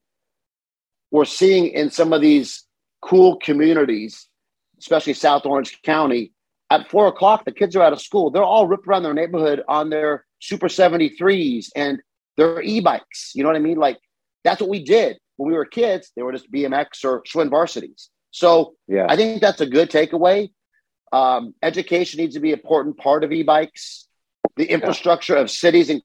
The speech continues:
Speaker 1: communities need to be on board because we are seeing more people commute, especially in this stupid, crazy world with gas at twelve dollars a gallon. We are
Speaker 2: <laughs> Yeah.
Speaker 1: seeing people turn to e-bikes. I think your wife, I've seen photos of you, the, the dog.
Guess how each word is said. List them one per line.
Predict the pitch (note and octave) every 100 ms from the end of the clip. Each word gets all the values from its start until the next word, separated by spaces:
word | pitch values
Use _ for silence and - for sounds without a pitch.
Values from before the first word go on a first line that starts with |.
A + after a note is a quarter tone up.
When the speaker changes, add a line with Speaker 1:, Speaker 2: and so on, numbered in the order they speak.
| -
Speaker 1:
communities | C3+ C3+ D#3+ E3 F3+ E3+ -
need | C3+ B2+
to |
be | A#2+ C#3
on | C3+ C3
board | B2 C#3+ E3 D#3+ _ _ -
because | A#2 B2+
we | B2+
are | B2+ C#3+
seeing | - D3+ C3
more | C#3
people | C#3 D3+ C3+ C#3 -
commute, | C3+ C3 D3+ -
especially | A2 - C#3+ - D3 B2+
in | C3+
this | C3 - - _ _ -
stupid, | - D#3 D3 A2+
crazy | - C#3+ C#3 C3+
world | B2 C3+ C#3+ C#3+
with | A#2+ A#2
gas | C3+ C3 C3+ C3+
at | B2+ _
twelve | C#3+ C#3
dollars | C3+ C3+ C3
a | A2+
gallon. | C3 C#3+ E3 E3+ _ _ _ -
We | C3+
are | C3 C#3+
Speaker 2:
<laughs> | C#3+
Yeah. |
Speaker 1:
seeing | D3+ D3 C3+
people | - C#3+ C#3 C#3+ C#3+ - _ -
turn | - E3 D#3+ C#3+
to | - D3+
e-bikes. | - D3+ B2+ A#2 G2 - - _ -
I | B2
think | D3+ -
your | D#3+
wife, | D#3+ D#3+ A#2+
I've | A#2
seen | - D3+
photos | D#3 D#3 C#3
of | C3
you, | C#3
the, | D#3+ - D#3+ -
the | B2+
dog. | E3 G3+ F#3+ C3+